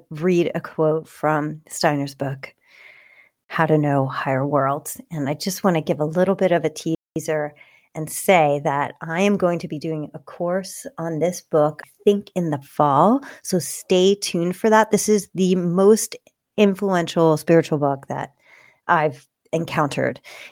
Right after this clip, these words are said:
And I've read a lot of spiritual books, but this is the one for me. And I hope you'll join me on that journey. And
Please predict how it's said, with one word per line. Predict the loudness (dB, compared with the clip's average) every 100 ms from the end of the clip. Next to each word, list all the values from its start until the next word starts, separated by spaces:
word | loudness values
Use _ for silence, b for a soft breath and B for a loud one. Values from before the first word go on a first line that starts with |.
| B
And | 2
I've | 2 2 _ 2
read | 4 4
a |
lot | 4 0 -2
of | -4 -10 _ -18
spiritual | -4 -2 -2 -4
books, | -8 -10 -10 -8
but | -6 -4
this | -2 0
is | 0
the | -2
one | 0 0 -2 -4 -8
for | -4 -2
me. | 0 -2 -6
And | -4
I | -6
hope | -6 -6
you'll | -8
join | -4 0 2
me | 4
on | 4
that | 4 4
journey. | 4 4 4 2 0 -2
And | -2 0 -2